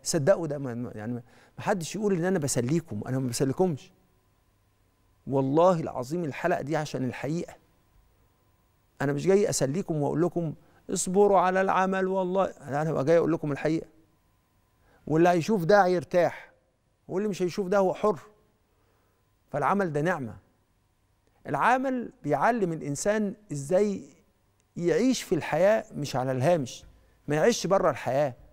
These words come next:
يعيش وهو بيشوف نعمة الله سبحانه وتعالى بالحياة، ويغرس العمل في الإنسان حب الحياة، حب نعمة الله. حد يشك إن الحياة نعمة؟ الله سبحانه وتعالى جعل الحياة نعمة،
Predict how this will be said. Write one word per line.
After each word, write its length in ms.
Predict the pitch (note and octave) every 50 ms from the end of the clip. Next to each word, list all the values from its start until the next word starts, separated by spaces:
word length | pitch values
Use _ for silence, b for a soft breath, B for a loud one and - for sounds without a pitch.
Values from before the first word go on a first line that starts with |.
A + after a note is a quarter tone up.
| _ _ _ _ _ _ _ _ -
يعيش 280 | - C#3+ E3 A3+ G#3+ -
وهو 460 | G3 E3+ E3 E3+ E3 E3+ E3+ F3 - - _ - _ _ _ _ _ _ -
بيشوف 520 | E3+ F3 F3 C#3+ A#3 B3+ C#4 A3+ - -
نعمة 460 | F3 F#3+ A3+ A#3+ G#3 G#3 G3+ G#3 A3 G#3+ - - _ - - _ _ _ _ _ _ _ _ _ _ _ _ _ _ - -
الله 200 | D3+ D#3+ F#3+ G3
سبحانه 220 | - - D3+ E3+
وتعالى 300 | E3+ E3+ D#3 E3 E3+ E3+
بالحياة، 440 | D3+ D3+ B2+ - - C3 D3+ C#3+ C3+ b b b b b b b b b b b b b b b b b b -
ويغرس 800 | C#3+ E3 F#3+ A#3+ C#4+ C4+ A3 G#3+ E3 C#3 C3 - - - - _ _ _ _ _ _ _ _ _ _ _ _ _ _ _ _ _ _ -
العمل 500 | - D3+ C#3 D#3+ A3 A#3+ B3 A3 F#3+ F3+
في 100 | D3+ -
الإنسان 540 | E3 D3+ D#3 D3 D3+ D3 - - G#3+ A3 G#3
حب 280 | - - G#3 F#3 D3 C#3
الحياة، 440 | C3+ - - - A#2 A#2+ A#2 A#2 - _
حب 260 | - - E3+ D3 B2+
نعمة 340 | C#3 C3 C#3 C#3 C3 C#3 B2+ -
الله. 300 | - A#2+ B2 C3 B2+ A#2+ A#2 - _ - - -
حد 220 | - - G3 E3
يشك 280 | D#3+ C#3 - F#3+ - -
إن 160 | D#3 C#3 C#3
الحياة 260 | B2 - - D#3 E3
نعمة؟ 320 | F3 F#3 F3+ F3 G#3+ A3+ A3+ - - _ _ _ _ _ _ _ _ _ _ _ _ _ _ _ _ _ _ _ - -
الله 200 | B2 C3 F3 F3
سبحانه 220 | D#3 - - E3+
وتعالى 300 | F3 D#3+ D#3 E3 E3 D#3+
جعل 220 | D#3 E3 D3+ D3
الحياة 320 | C3+ B2+ - - C3 C#3 C#3+
نعمة، 220 | C#3+ C3 A#2+ C3